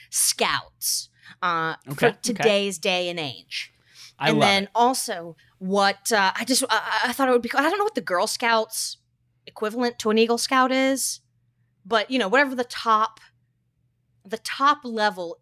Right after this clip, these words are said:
Speaker 1: would be. I was like, "What should we call that? What would be a fun name?" A fun name.
Speaker 2: Fun name.
Speaker 1: Hmm.
Speaker 2: I like it. I like it. Uh, I will, I will give a little bit of background since I am an Eagle Scout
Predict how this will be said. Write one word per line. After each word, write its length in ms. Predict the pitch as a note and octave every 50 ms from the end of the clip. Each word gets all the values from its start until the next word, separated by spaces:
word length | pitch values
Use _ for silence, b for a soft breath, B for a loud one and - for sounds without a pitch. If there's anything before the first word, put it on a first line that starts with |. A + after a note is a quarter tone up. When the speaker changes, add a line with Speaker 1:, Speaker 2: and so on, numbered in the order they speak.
| _ _
Speaker 1:
would 220 | - F#3+ F#3+ D3+ C#3+
be. 220 | F#3 F3 D#3+ D3
I 20 |
was 180 | D3+ - - -
like, 120 | - -
"What 100 | B3+ C4
should 140 | - - D#4
we 80 | D4 -
call 400 | - - - - A3+ A3+ A#3 -
that? 140 | - - - _ _ _ _ _ _ _ _ _ _ _ _ -
What 100 | C4+ C#4
would 80 | D4 C4
be 100 | D4+ C#4+
a 40 | A#3
fun 680 | - - _ _ _ - B3+ B3 C4 C4 B3+ B3+ B3 B3
name?" 460 | A#3 G3 F3 F3 E3+ E3 D#3 B2+ B2+ A#2+ - - _ _ _ _ _ _ _ _ _ _ _ _ _ _ _ _
A 20 | _ _ _ -
fun 340 | F4+ F4+ F#4+ G4 G#4 G#4 E4+ A3+
name. 280 | F3+ F3 G#3 A3 F#3+ D3+ C3+ C3
Speaker 2:
Fun 360 | C3 B2+ C3+ D#3 F3 F3 -
name. 380 | B4 C#5+ E5 E5+ F4+ B3+ A#3 G#3+ G3
Speaker 1:
Hmm. 60 | F3
Speaker 2:
I 80 | G3 A#3+
like 200 | C#4+ D#4 D4 -
it. 80 | C#3+ -
I 80 | F3+ G3+
like 260 | A3 A#3 A#3+ - -
it. 120 | C#3 - B B B B -
Uh, 140 | F#3+ F3+ F3 -
I 160 | F#3 G3 A#3
will, 280 | A#3+ B3+ B3 A#3 A3 -
I 100 | - F#3
will 100 | G3 G#3 G3
give 180 | F3 F#3 E3+
a 20 | D#3+
little 300 | D3 C#3+ D3+ E3+ F3 E3
bit 100 | D3+ C3+
of 100 | B2+ B2
background 760 | C3+ B2+ B2+ B2 - - - - - - C#3 B2 B2 A#2+ -
since 120 | - D3+
I 120 | D3 B2 A#2
am 260 | B2+ C#3+ C#3+ C3 A2+
an 80 | A2+ B2
Eagle 220 | C3 B2 A#2 G#2+
Scout 360 | - - - F#2+ G2 F#2 -